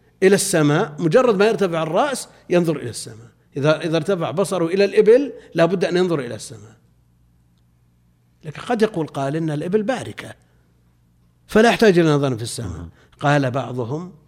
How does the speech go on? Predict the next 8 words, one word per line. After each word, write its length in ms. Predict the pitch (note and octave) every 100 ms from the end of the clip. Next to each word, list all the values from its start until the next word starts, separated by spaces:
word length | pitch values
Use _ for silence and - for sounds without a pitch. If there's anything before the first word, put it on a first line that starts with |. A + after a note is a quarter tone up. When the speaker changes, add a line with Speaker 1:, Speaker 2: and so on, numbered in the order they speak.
| _ _ _ -
Speaker 1:
"إن 260 | E3+ D#3 D3
الإبل 520 | C3 D#3+ D#3 F#3+ F3
من 240 | D3 C3
أسماء 340 | C#3 D#3 E3 D#3
السحاب"، 480 | - C3 B2 F#2 - _ _ _ _ _ _ _ _ _ _ -
وهذا 380 | B2 C#3+ C#3 G#3+
أغرب. 400 | A#3+ G3+ A2 - - _ F#2+ F2+
Speaker 2:
آه. 600 | D#2 D#2 D2+ D#2 D#2+